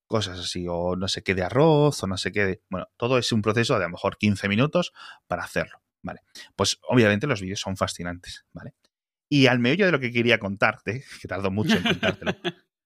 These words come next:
Speaker 1: es que ha habido polémica, porque por lo visto toda es-, digamos, toda esta industrialización
Speaker 2: Ha habido
Speaker 1: de,
Speaker 2: movida.
Speaker 1: de su canal y el llevarlo al siguiente nivel, etcétera, y aprovechar esta popularidad para, digamos,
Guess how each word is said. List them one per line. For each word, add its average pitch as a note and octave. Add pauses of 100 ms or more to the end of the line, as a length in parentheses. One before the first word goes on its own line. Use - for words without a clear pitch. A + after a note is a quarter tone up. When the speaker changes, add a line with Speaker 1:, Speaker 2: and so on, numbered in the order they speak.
(320)
Speaker 1:
es D#3 (1000)
que C3+
ha C3
habido D3
polémica, F#2
porque F3
por F3
lo E3+
visto D#3+
toda A#2+
es-, C3
digamos, C3+
toda A#2
esta B2+
industrialización A#2 (160)
Speaker 2:
Ha -
habido A#2
Speaker 1:
de, G2
Speaker 2:
movida. G#2 (120)
Speaker 1:
de F#2+
su -
canal A#2+ (320)
y G#2 (880)
el A2+
llevarlo A#2+
al A2+
siguiente G#2
nivel, A#2+
etcétera, C3
y G#2
aprovechar G2
esta C#3
popularidad A#2+
para, F#2
digamos, G2+